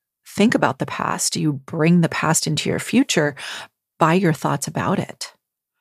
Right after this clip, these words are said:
Or do you realize that the past only exists in your mind now?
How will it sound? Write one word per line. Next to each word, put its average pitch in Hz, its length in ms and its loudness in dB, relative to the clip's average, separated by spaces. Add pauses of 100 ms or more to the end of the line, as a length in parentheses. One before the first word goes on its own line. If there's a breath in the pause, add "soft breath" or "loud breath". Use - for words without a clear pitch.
(400 loud breath)
Or 175 60 2
do 160 140 2
you 156 80 4
realize 185 420 4
that 147 140 -8
the - 80 -2
past - 420 -2 (100)
only 175 300 4
exists 156 640 -4
in 165 140 -6
your 123 160 -4
mind 120 500 -2 (160)
now? 143 520 -2